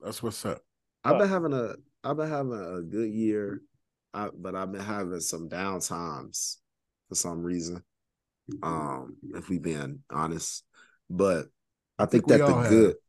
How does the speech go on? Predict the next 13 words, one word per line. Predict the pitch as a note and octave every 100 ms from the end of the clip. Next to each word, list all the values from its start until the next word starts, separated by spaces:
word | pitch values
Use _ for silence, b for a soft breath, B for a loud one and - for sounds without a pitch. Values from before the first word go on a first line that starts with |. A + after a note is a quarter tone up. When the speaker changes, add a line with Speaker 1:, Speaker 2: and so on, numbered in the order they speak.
| _ b b
Speaker 2:
yeah, | F#3+ D3
I | B2
Speaker 1:
We |
Speaker 2:
think | D3 B2
the | A2+
Speaker 1:
all | E2+
Speaker 2:
good | A#2+ C3+
Speaker 1:
have. | A#2
Speaker 2:
this | A#2+ G#2+
year, | G2+ G#2 F2+ E2
just | E2+ F#2
looking | G2+ A#2+ A2 G2+
back, | G#2+ F#2+